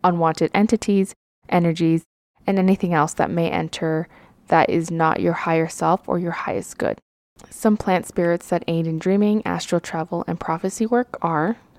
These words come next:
mugwort, lavender, chamomile, hops,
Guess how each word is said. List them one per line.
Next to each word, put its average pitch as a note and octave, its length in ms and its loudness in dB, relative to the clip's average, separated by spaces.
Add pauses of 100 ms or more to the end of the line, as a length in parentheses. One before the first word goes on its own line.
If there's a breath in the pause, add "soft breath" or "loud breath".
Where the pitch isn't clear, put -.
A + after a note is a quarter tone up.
(140)
mugwort, E3+ 680 -2 (220)
lavender, D#3+ 640 0 (200)
chamomile, E3 680 -2
hops, - 600 0